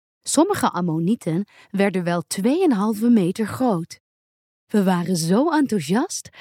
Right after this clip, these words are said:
dat we besloten om meer fossielen te gaan zoeken. Bijna elke dag vonden we er wel een paar. Het was een van mijn leukste vakanties. Sinds die tijd zoek ik vaak naar fossielen.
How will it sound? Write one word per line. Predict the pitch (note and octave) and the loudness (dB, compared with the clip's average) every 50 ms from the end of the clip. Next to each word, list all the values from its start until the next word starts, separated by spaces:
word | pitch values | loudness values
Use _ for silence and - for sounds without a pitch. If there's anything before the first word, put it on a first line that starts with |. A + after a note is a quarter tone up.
| - - | -12 -4
dat | - A3+ A#3 - | -2 -2 -2 0
we | - G3 | -2 -2
besloten | E3 F#3 F3 - - - C#4 D#4+ F#4 D4+ - G3+ F#3+ - | -2 -2 -4 -2 0 0 0 0 0 0 0 0 0 0
om | G#3+ F#3+ F#3 F#3+ | 0 2 4 4
meer | A#3+ D4+ F4+ D#4 | 4 4 4 2
fossielen | - - - F#3 - - - D4+ C4+ A#3 - | -2 -4 -4 -4 -4 -2 -2 0 0 0 -2
te | - G3 | -2 -6
gaan | - - F3+ E3+ | -6 -4 -4 -4
zoeken. | D3 F3 G3 - - F#3 E3+ D#3 C#3+ _ _ _ _ _ _ _ _ _ _ _ | -2 -2 -4 -4 -2 -4 -4 -4 -6 _ _ _ _ _ _ _ _ _ _ _
Bijna | - F#3+ F3+ G3 F#3+ D#3+ D#3+ - - | -4 -2 0 0 0 0 -2 -2 -2
elke | - A3+ D#4 G4 - - F4 A#3 | 0 0 0 0 0 -4 -4 -2
dag | G3+ F#3+ A#3 - - - | -2 -2 -2 -4 -8 -12
vonden | - - C4+ D#4 D4 A3 G3 | -6 -2 0 2 2 2 0
we | E3 F#3+ | -2 -2
er | - - F3 F3 E3+ | -4 -2 -4 -4 -2
wel | F3 F3 | -2 -2
een | F3 E3+ E3 | -2 -2 -2
paar. | - F#3 E3+ E3 D#3+ D#3+ E3 D3 _ _ _ _ _ _ _ _ _ _ _ | -2 -2 -2 -2 -2 -4 -6 -10 _ _ _ _ _ _ _ _ _ _ _
Het | - G3+ - | -6 -4 -2
was | - A3+ G#3 - - | -2 -2 -2 -2 -2
een | - C#4 D4+ D#4+ D#4 A3+ | 0 0 2 2 0 2
van | A#3+ A#3+ | 2 4
mijn | G#3 F3+ F3 F#3 F3+ F3+ F#3+ | 4 4 2 0 0 0 0
leukste | A#3+ D4+ F4+ F4+ - - - - C4+ B3 - | 0 2 0 0 -2 -4 -6 -2 -2 -2 -2
vakanties. | - A3 - - F#3+ E3 D#3+ D#3 - - F3+ E3+ D#3 D3+ - - - _ _ _ _ _ _ _ _ _ _ _ _ _ _ _ _ - | -2 -6 -4 -2 -4 -4 -4 -6 -8 -8 -8 -8 -8 -8 -12 -16 -18 _ _ _ _ _ _ _ _ _ _ _ _ _ _ _ _ -8
Sinds | - - D4+ F4+ A4+ - | -4 0 0 0 0 0
die | B3 F3 F#3 D#3+ | -4 -4 -4 -4
tijd | - F3 C3+ B2 D3 G3+ - - | -4 -6 -6 -4 -6 -6 -6 -6
zoek | - G3+ F#3 B3+ - | -4 0 0 0 0
ik | G3 - - | -2 -6 -6
vaak | - - A3 C#4 F#4 - - | -2 0 0 0 0 -2 -2
naar | G#3 G3+ F3+ F3+ | -2 0 0 -2
fossielen. | - - F#3 E3+ - - A3 G3 D#3+ E3+ E3 D#3+ D#3 | -2 -4 -4 -4 -4 -2 -2 -2 -2 -2 -2 -2 -4